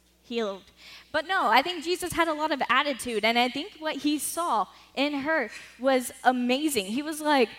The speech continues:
Whoa, that is faith. Go and be in peace.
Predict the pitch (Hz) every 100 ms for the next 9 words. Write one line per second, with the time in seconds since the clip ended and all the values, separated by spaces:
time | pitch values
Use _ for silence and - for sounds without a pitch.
0 | - - - 214 359 320 190 151 - 208
1 | 196 294 381 370 277 - - 269 202 -
2 | - - _ _ _ - 202 254 277 247
3 | 196 220 214 233 240 170 - - _ _
4 | _ - 208 - 220 - - - -